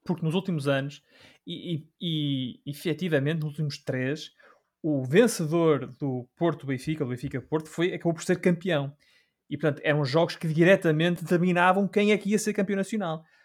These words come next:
Ora, este ano é diferente. Podem de-, determinar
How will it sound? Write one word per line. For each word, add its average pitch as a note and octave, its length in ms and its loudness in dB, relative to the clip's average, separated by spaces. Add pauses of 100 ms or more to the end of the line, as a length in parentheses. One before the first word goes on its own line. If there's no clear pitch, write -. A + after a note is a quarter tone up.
(120)
Ora, E3 220 2
este G3+ 360 0
ano F#3 180 2
é G3+ 80 0
diferente. F#3 560 -2 (720)
Podem A#3 420 12
de-, D#3 160 -4 (100)
determinar E3+ 760 2